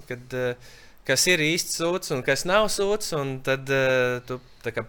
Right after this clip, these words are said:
paņem to nākošo līmeni, jo, nu, nezinu, skaidrs, ka tagad, piemēram, skatoties uz kaut kādu to savu Stambulas braucienu, tur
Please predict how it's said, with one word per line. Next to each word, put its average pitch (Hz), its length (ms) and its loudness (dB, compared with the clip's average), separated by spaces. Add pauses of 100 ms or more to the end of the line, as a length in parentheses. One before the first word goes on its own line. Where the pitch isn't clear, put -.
paņem 123 340 0
to 110 140 -4
nākošo 175 640 0
līmeni, 170 400 -2
jo, 131 180 0 (420)
nu, 120 120 -6
nezinu, 120 300 -2
skaidrs, 135 280 -2
ka 110 100 -6 (420)
tagad, 120 340 -2
piemēram, 110 420 -2
skatoties 107 680 -4
uz 107 160 -8
kaut 110 160 -6
kādu 101 240 -6 (100)
to 104 300 -8
savu 110 480 -6
Stambulas 127 560 -2
braucienu, 131 560 2
tur 120 100 -8